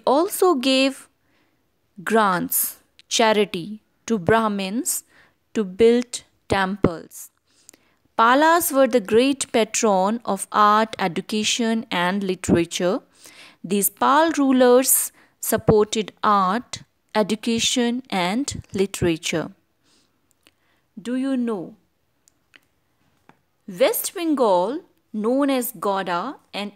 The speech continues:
East Bengal as Wanga. West Bengal is the state in India that was known as Goda during that time, and eastern part of Bengal,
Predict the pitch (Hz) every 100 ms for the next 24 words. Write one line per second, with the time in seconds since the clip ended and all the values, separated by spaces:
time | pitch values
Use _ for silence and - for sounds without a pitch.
0 | - 294 - - 320 262 240 226 233 233
1 | 202 202 214 208 180 180 190 180 165 214
2 | _ _ _ _ _ _ _ - 185 254
3 | - - 320 302 285 277 190 - 226 202
4 | 285 - - _ _ _ _ _ _ _
5 | _ _ _ - 208 220 - 247 233 247
6 | - _ _ _ _ _ _ _ _ -
7 | 214 208 214 202 214 185 208 277 _ _
8 | 202 233 247 311 302 311 254 214 208 208
9 | 277 208 190 196 175 170 180 403 269 -
10 | 220 208 214 202 175 170 - _ _ 208
11 | 175 170 214 403 _ _ - _ - 202
12 | 202 - 302 - 415 392 - 294 226 240
13 | - 214 202 196 196 196 170 175 320